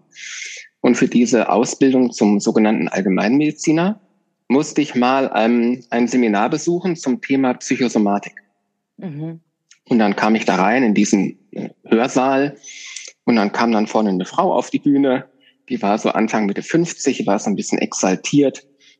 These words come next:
Speaker 1: war eigentlich Gynäkologin, hat dann aber eine Therapieausbildung gemacht und hat dann eine Praxis aufgemacht für Paar- und Sexualtherapie. Und damit konnte ich damals gar nicht umgehen. Also es, die war dann sozusagen gefühlt am Anfang vom Seminar gleich bei mir unten durch.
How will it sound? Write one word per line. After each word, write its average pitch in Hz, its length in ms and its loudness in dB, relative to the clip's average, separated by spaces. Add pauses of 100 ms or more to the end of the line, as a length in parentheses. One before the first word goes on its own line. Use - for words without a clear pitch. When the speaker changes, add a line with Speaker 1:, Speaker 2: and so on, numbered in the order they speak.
(200)
Speaker 1:
war - 140 2
eigentlich 107 400 0
Gynäkologin, 139 960 2 (180)
hat 104 120 -2
dann 110 140 0
aber 110 140 0
eine 104 160 0
Therapieausbildung 113 920 0
gemacht 107 420 -2
und 107 120 -6
hat 104 120 -2
dann 107 120 0
eine 98 80 -2
Praxis - 420 -6
aufgemacht - 600 -2 (380)
für 127 160 2
Paar- 120 300 0
und 120 100 2
Sexualtherapie. - 840 -4 (960)
Und 110 140 2
damit 107 240 2
konnte 110 220 2
ich 107 80 -4
damals 104 360 0
gar 92 120 0
nicht 90 160 -6
umgehen. 98 380 -2
Also 110 140 0
es, - 180 -6
die 107 140 2
war 113 140 2
dann 117 400 2
sozusagen 143 580 0
gefühlt 170 440 0
am 113 140 2
Anfang 139 340 0
vom 117 180 0
Seminar 117 560 2
gleich 107 420 -2
bei 104 120 -4
mir 110 200 -4
unten 104 220 -12
durch. 165 440 0